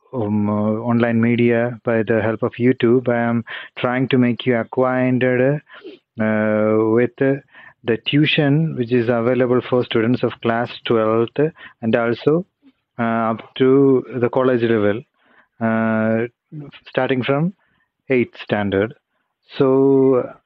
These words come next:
here, uh, right now I am dealing with class twelfth physics, chemistry, maths.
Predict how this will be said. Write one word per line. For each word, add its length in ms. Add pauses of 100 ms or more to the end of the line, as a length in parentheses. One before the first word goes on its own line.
(140)
here, 580 (520)
uh, 480 (640)
right 500
now 220
I 100
am 140
dealing 360
with 200 (280)
class 320 (160)
twelfth 460 (180)
physics, 320
chemistry, 380
maths. 380